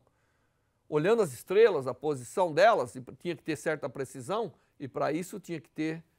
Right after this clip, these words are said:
os telescópios, né? O homem sabia, o homem não só sabia, como aprendeu melhor a percorrer todo o planeta, a navegar pelo planeta. Muito bem, então, grande aplicação da óptica são os instrumentos ópticos.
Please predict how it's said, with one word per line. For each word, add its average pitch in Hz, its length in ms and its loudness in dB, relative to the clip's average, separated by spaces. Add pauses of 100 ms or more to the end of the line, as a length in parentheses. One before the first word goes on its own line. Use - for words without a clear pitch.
(260)
os - 120 -20
telescópios, 139 800 -4
né? 185 200 -12 (1200)
O 139 80 -6
homem 151 320 -2
sabia, 143 420 -4 (420)
o 143 120 -6
homem 165 240 -2 (260)
não 180 160 -4
só 170 180 -4
sabia, 170 540 -6 (360)
como 156 240 -6
aprendeu 180 400 6
melhor 190 540 2 (400)
a 127 80 -6
percorrer 180 440 0
todo 208 200 -4
o 202 60 -6
planeta, 131 500 -8 (340)
a 123 120 -12
navegar 147 480 0
pelo 101 180 -16
planeta. - 360 -20 (920)
Muito 370 200 -4
bem, 160 340 0 (340)
então, 202 460 6 (240)
grande 233 420 8
aplicação 165 640 -2
da 147 120 0
óptica 147 420 0
são 139 180 -12
os 127 80 -10
instrumentos 127 560 -14
ópticos. - 440 -14